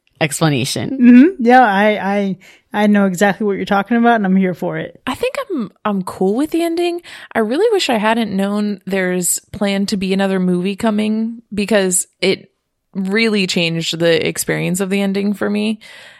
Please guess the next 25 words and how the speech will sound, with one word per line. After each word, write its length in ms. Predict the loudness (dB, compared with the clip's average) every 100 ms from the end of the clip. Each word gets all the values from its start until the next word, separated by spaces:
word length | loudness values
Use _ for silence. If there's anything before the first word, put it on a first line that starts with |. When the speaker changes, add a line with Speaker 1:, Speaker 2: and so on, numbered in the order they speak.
| -4
Speaker 3:
If 100 | 2
I 100 | 2
had 360 | 2 -2 -4 -16 _ _ -8
not 240 | -2 -2 0
known 220 | -2 -2
that 260 | -2 -4 -4
and 260 | -4 -4
thought 300 | -2 0 0
that 140 | -2 -2
what 180 | -2 -2
was 140 | -4
happening 400 | -4 -2 -4 -4
was 120 | -6
happening, 460 | -4 -4 -2 -2 -2
I 160 | -2
think 240 | -2 0 0
I 100 | 0
would 180 | 0 -2
have 80 |
been, 180 | -2 -4
like, 140 | -6 -4
kind 180 | -4
of 80 | -4
blown 280 | -4 -4 -4
away. 520 | -6 -4 -4 -6 -8